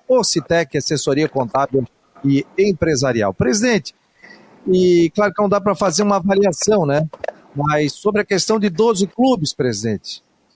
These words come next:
o que é que se pode já projetar essa questão toda aí? É,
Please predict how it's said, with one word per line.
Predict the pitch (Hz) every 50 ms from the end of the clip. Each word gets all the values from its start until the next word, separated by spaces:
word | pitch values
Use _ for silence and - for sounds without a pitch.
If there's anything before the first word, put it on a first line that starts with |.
| _ _ _ _ _ -
o | -
que | -
é | 185
que | 170 -
se | - 190
pode | - - 208 202 190 156
já | 190 196 180
projetar | 147 - 196 196 180 147 165 175 147 127 196 202 190
essa | 170 139 - 165 139
questão | - 160 139 - - 175 156
toda | 131 - 175 180 165 151 151
aí? | 151 160 165 160 - 127 120 110 - - - - - - - -
É, | 131 131 131 127 123 123 120 117 113 113